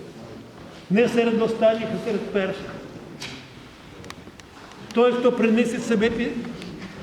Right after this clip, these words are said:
піднесеться, хто підноситься, сам себе уже принижує. Підноситься в своїх очах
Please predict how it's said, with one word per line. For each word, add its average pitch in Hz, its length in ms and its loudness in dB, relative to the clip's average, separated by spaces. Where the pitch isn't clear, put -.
піднесеться, 208 880 2
хто 240 360 4
підноситься, 220 960 2
сам 208 220 2
себе 208 320 4
уже 196 220 2
принижує. 202 760 0
Підноситься 269 720 4
в 247 60 -2
своїх 247 400 0
очах 254 480 2